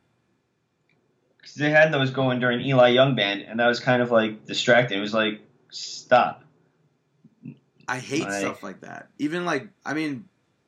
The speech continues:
Speaker 2: I don't even care for balloons.
Speaker 1: <laughs>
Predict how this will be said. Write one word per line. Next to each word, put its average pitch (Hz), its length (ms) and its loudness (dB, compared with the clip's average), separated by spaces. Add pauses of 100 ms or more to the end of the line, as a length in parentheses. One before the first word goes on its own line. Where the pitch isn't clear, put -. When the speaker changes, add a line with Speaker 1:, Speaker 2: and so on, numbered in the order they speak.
(840)
Speaker 2:
I 123 160 -10
don't 190 120 -4
even 160 280 -10
care 156 280 -12
for - 140 -14
balloons. 117 800 -14 (840)
Speaker 1:
<laughs> 131 180 -10